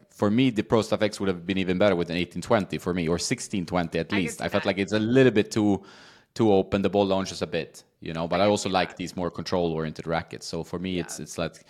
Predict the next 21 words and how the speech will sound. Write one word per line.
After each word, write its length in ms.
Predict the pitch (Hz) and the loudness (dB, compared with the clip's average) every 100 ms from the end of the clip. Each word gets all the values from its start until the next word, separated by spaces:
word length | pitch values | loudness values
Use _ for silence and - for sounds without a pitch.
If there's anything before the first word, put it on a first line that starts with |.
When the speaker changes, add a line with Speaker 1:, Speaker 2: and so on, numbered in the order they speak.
| - - - | -20 -20 -10
Speaker 1:
since 200 | - 101 | -4 2
I 80 | 107 | 4
don't 140 | 110 | 6
know, 140 | 104 104 | 4 4
neither 560 | 98 104 104 117 113 | -2 -6 -4 0 2
hit 180 | 101 104 | 4 2
with 120 | 95 | 0
that 240 | 92 90 92 | 0 0 0
massive 420 | 95 95 - 87 | -2 -2 -4 -4
natural 420 | 92 92 - 90 | -4 -4 -4 -6
spin, 400 | - - 98 110 | -6 -4 -2 0
then, 220 | 101 101 | 0 0
then 160 | 92 98 | -2 -2
you 140 | 95 | 0
obviously 320 | 98 98 - 90 | -2 -4 -8 -4
want 380 | 92 92 82 | -2 -2 -4
something 460 | - - - 90 85 | -12 -10 -8 -6 -6
that 140 | 82 | -8
suits 320 | - 95 85 - | -6 -8 -8 -10
your 120 | 76 | -10
f-, 140 | - | -12